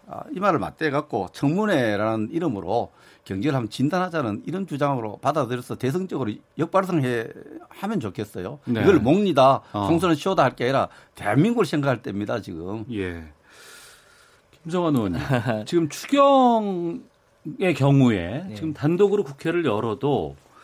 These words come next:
Speaker 2: 지금 예결위원장이 공석인 상황이고 어제 화영철 의원도 저희가 이제 인터뷰를 해봤습니다만,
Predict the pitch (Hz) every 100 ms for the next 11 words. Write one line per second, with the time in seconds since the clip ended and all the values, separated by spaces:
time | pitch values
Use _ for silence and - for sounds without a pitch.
0 | - - - _ - 180 185 156 233 240
1 | 226 190 160 143 165 190 175 139 135 120
2 | 98 98 120 143 165 208 190 175 143 131
3 | 123 110 107 107 123 120 110 104 107 110
4 | 120 107 101 113 90 - 92 80 78 82
5 | 85